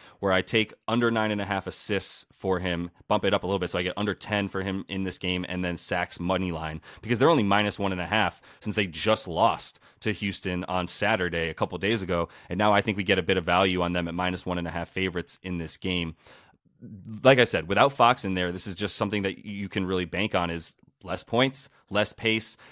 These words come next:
And for Domantas, that's often meant s-, a few more assists. Uh, but last season when he played without Fox, there was nine games. He still went under this assists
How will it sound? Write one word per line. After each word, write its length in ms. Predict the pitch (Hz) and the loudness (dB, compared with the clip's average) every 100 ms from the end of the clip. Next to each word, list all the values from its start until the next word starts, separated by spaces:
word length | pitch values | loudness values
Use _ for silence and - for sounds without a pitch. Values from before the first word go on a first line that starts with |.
| - | -2
And 240 | 117 123 | 2 2
for 160 | - 170 | 4 2
Domantas, 720 | - - - 135 147 170 139 | 2 -8 0 4 4 4 2
that's 200 | 123 117 | 0 2
often 320 | 110 117 107 | 2 2 2
meant 280 | 101 101 - - | 2 0 -2 -12
s-, 120 | - - | -8 -6
a 80 | |
few 180 | - 107 | -4 -2
more 360 | 104 98 92 90 | 2 4 4 0
assists. 600 | 82 - - 127 139 - - - - | -6 -6 -2 -2 -4 -10 -16 -12 -4
Uh, 160 | 98 | 0
but 140 | 92 101 | 2 4
last 240 | 113 139 | 4 4
season 260 | 143 131 113 | 2 0 2
when 80 | 107 | 0
he 100 | 110 | -4
played 380 | - 107 104 | -2 0 0
without 400 | 95 95 90 98 | 0 -2 0 -2
Fox, 540 | - 101 104 82 - - - _ | 0 2 2 2 -6 -16 -20 _
there 120 | - 98 | -2 0
was 120 | 92 | 2
nine 300 | 98 113 110 | 2 4 2
games. 360 | 107 107 92 | 2 2 0
He 80 | - | -4
still 280 | 92 - 117 | -4 0 2
went 200 | 104 110 | 4 2
under 220 | 107 113 | 2 2
this 200 | 95 92 | 2 -2
assists 540 | 98 - 113 98 - | -4 -2 -2 -2 -6